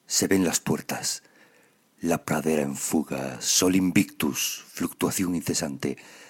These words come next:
radical soledad, los entes distraídos,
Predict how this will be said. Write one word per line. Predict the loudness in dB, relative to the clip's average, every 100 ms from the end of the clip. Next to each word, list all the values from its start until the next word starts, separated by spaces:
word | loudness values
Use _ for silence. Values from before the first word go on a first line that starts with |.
| -18 -8
radical | -4 -2 0 2 2 2
soledad, | 0 0 0 -2 -6 -14 -18 -20 -20 -20 -20 _ _ _ -2
los | 4 6
entes | 6 4 0 0 0
distraídos, | -2 -2 -2 -2 -2 -6 -10